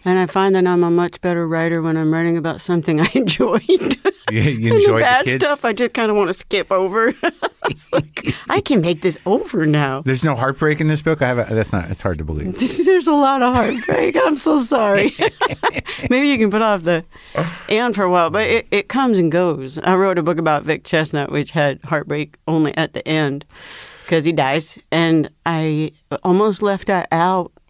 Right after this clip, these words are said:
Speaker 1: because I thought it was almost anticlimactic compared to what he brought to this plane.
Speaker 2: Yeah.
Speaker 1: To just suddenly cut it all off might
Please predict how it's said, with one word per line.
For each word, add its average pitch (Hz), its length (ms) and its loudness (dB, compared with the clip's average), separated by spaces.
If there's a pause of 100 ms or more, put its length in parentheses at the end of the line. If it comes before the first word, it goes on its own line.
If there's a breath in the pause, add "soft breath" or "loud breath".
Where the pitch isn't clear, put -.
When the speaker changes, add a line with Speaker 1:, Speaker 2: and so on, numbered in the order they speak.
Speaker 1:
because 175 400 -2
I 160 80 -2
thought 175 420 0 (720 loud breath)
it 185 260 0
was 151 380 -2
almost 202 260 2
anticlimactic 190 1000 -2
compared 185 540 -2
to 180 120 -2
what 165 140 -2
he 160 80 0
brought 147 300 -2
to 202 120 0
this 156 180 -2
plane. 165 600 0 (120)
Speaker 2:
Yeah. 117 160 2
Speaker 1:
To 92 80 2
just 185 240 0
suddenly 170 640 2 (280)
cut 196 200 -2
it 180 100 0
all 165 280 0
off 175 400 0 (400 loud breath)
might 202 260 2